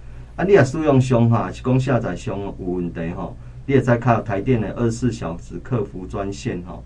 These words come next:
一九一一吼，吼，手机甲室内电话拢会使卡。啊，另外一个吼，你，咱电力公，你若是彰化的服务处的所在吼，咱会使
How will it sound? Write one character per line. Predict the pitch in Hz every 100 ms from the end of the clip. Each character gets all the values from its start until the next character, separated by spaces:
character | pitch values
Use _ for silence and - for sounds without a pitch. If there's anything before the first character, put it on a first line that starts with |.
| -
一 | 107 110
九 | 117 107 -
一 | 85
一 | - - 95 95 -
吼， | - - - - - -
吼， | - 98 -
手 | 135 135
机 | 131 131
甲 | 131 123
室 | 123 127 135
内 | 127 123
电 | 120 117
话 | 117
拢 | 110 98
会 | 85
使 | 95 95
卡。 | - 90 - - - -
啊， | 143
另 | 151 123
外 | 104 98
一 | 98
个 | 92 101
吼， | 104
你， | 90 120 120 113
咱 | 123 131 - - - -
电 | 98 95
力 | 95
公， | 104
你 | 135
若 | 135
是 | -
彰 | 101 110 104
化 | 117 95 87
的 | 87
服 | - 95
务 | 90
处 | 87 95 87
的 |
所 | 80 113 107
在 | 98 90
吼， | 90 90 - - - - -
咱 | 117 123
会 | 101
使 | 113